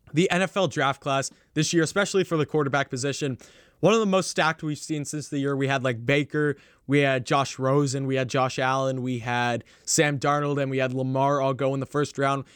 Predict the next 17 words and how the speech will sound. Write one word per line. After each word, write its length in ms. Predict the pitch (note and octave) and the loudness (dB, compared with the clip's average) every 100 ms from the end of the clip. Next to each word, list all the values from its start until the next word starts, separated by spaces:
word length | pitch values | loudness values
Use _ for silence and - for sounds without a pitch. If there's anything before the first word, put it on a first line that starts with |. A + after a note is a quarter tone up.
| _ | _
You're 120 | E3 G#3 | 0 2
gonna 140 | C4 | 2
see 200 | - G3+ | 0 -2
five 340 | - D3+ C#3 | 0 0 0
go 240 | A#2 B2+ A#2 | -2 -4 -4
a 140 | A#2+ | -6
hundred 340 | - E3 E3+ D3 | -2 0 0 -2
percent 400 | C3+ - B2+ G#2+ | -4 -4 -6 -6
in 140 | C3 | -6
this 200 | C3 - | -6 -4
round, 280 | C3 B2+ B2+ | -2 -2 -2
uh, 180 | C3 B2 | -2 -2
first 320 | - C#3+ - | -2 -2 0
round, 180 | B2+ B2+ | -2 -2
in 60 | |
my 160 | B2 A#2+ | -2 -2
opinion. 440 | A#2 B2 B2 B2 | -2 -6 -4 -8